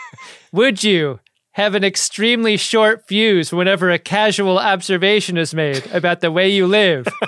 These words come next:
<laughs> as if they are attacking you personally? <laughs> If so, these may be your family members." <laughs>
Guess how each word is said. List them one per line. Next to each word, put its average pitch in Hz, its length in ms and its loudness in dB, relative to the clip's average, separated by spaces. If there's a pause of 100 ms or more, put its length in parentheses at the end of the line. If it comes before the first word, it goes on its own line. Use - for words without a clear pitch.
(160)
<laughs> - 360 -12
as 190 180 0
if 226 160 0
they 214 160 2
are 202 120 4
attacking 202 580 -2
you 185 80 0
personally? 175 760 0
<laughs> 160 40 -4 (2500)
If 302 200 0
so, 302 540 2 (320)
these 339 240 2
may 226 180 2
be 175 140 0
your 156 180 -2
family 170 400 0
members." 185 480 0
<laughs> - 40 -2